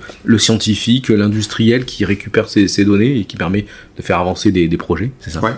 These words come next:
Speaker 1: Voilà. Et donc, depuis, euh, quelque temps, euh, vous avez une nouvelle, euh, actualité, euh, puisque, euh, vous, vous avez des, des, des bateaux autonomes, on va appeler ça, euh, comme ça. Euh, c'est, euh,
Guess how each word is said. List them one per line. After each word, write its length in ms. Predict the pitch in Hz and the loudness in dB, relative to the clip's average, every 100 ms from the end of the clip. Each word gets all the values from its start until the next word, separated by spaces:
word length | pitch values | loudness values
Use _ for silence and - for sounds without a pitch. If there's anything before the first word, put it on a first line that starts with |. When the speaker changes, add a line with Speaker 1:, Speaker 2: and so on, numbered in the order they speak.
| - | -10
Speaker 1:
Voilà. 220 | 73 71 - - - - 123 107 98 | -6 -6 -8 -18 -20 -18 -16 -14 2
Et 140 | 135 | 2
donc, 300 | 147 139 147 131 - | 4 0 0 -2 -4
depuis, 560 | 117 117 160 - 175 127 | -2 2 2 2 2 2
euh, 80 | |
quelque 240 | 107 110 113 | 2 0 0
temps, 320 | 104 202 165 | 2 2 2
euh, 140 | 92 | 2
vous 240 | 92 95 95 | 2 2 2
avez 180 | 95 139 | 4 6
une 240 | 113 127 | 6 6
nouvelle, 420 | 147 147 139 131 | 6 4 2 4
euh, 220 | 101 92 - | 2 2 0
actualité, 680 | - 104 - 101 98 - 196 - - - - | -2 -4 -2 0 0 2 2 0 -20 -12 -4
euh, 140 | 101 | -2
puisque, 340 | - 123 - | 0 -2 4
euh, 160 | 151 190 - 65 - | 4 4 -2 -4 -2
vous, 560 | 87 110 110 107 107 90 | 2 2 4 2 0 -2
vous 140 | 101 | -2
avez 200 | 107 131 | 2 4
des, 220 | 151 110 - - - | 4 2 0 -20 -4
des, 180 | 107 113 | 2 4
des 140 | 107 | 4
bateaux 360 | 107 104 147 - | 2 4 2 4
autonomes, 400 | 135 131 120 120 | 4 4 4 2
on 80 | 120 | -2
va 100 | 95 | -4
appeler 180 | 90 92 | -2 -4
ça, 320 | - 107 104 | 0 0 2
euh, 340 | 90 85 82 | 2 2 0
comme 220 | 78 87 85 | 0 0 0
ça. 180 | 156 - - - - | -2 -6 -20 -16 -6
Euh, 500 | 90 85 82 85 73 - | -4 -2 -2 -2 -2 -2
c'est, 340 | - - 104 | 0 4 4
euh, 280 | 95 82 58 | 4 2 0